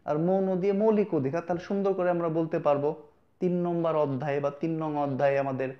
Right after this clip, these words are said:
মৌলিক অধিকারের কথা বর্ণিত আছে। অনেক ইজি কিন্তু ব্যাপারটা। এবার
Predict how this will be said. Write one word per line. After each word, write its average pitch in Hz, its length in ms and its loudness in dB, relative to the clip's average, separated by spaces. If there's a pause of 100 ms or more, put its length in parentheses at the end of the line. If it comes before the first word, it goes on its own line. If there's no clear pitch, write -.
(300)
মৌলিক 175 400 2
অধিকারের 143 480 2
কথা 131 240 2
বর্ণিত 120 460 2
আছে। 110 340 0 (260)
অনেক 147 300 0
ইজি 123 220 0
কিন্তু 110 240 -2
ব্যাপারটা। - 500 -4 (800)
এবার 151 340 6